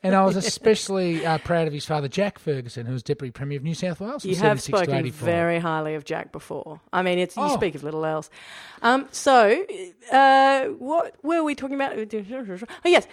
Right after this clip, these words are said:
Speaker 2: What they do after, it's just extraordinary. It's like, it's like going into politics is a kind
Speaker 1: Mm-hmm.
Speaker 2: of game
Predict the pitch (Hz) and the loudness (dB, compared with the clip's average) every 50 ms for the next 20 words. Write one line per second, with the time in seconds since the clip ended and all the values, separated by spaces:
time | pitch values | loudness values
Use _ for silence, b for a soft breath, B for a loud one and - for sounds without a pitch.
0 | B B B - 392 453 466 - 453 440 415 415 370 330 - - 226 233 254 254 | B B B 2 2 2 4 4 2 2 4 2 0 0 0 -2 -2 -2 -2 -4
1 | - - 202 - - - 285 285 - - - - 302 320 311 - - - 226 - | -4 -6 -8 -8 -8 -10 -12 -12 -12 -12 -4 -2 -2 -2 -2 -6 -12 -16 -18 -16
2 | - - - - 226 220 226 240 196 165 - 233 240 233 - - - 226 247 262 | -14 -10 -2 0 2 2 2 2 0 0 0 0 0 0 -2 -6 -4 -2 0 2
3 | 285 320 339 330 - - - 233 226 - - 247 254 254 277 294 302 - 214 190 | 2 2 0 0 -4 -6 -6 -4 -4 -4 -4 -2 0 0 0 0 -2 -4 -8 -16
4 | - _ _ - 233 240 262 277 285 269 262 247 233 208 - 233 214 208 208 208 | -20 _ _ 2 4 4 6 4 4 2 2 0 -2 -2 0 0 2 4 4 2
5 | 202 196 - 196 185 185 190 - - 165 - - - - 190 175 190 185 - - | 2 0 0 0 0 0 0 -2 -6 -8 -10 -10 -8 -6 -4 -2 -4 -4 -4 -4
6 | - 190 185 185 185 185 185 180 175 175 170 170 170 165 160 160 156 b b b | 0 2 2 4 4 2 2 2 2 2 2 2 0 0 -4 -8 -12 b b b
7 | b b b b - 156 143 - 190 196 190 190 185 175 165 160 160 160 175 214 | b b b b -20 -20 -6 0 2 2 4 4 2 0 0 -2 -2 -4 -4 -4
8 | 247 269 277 | -4 -6 -8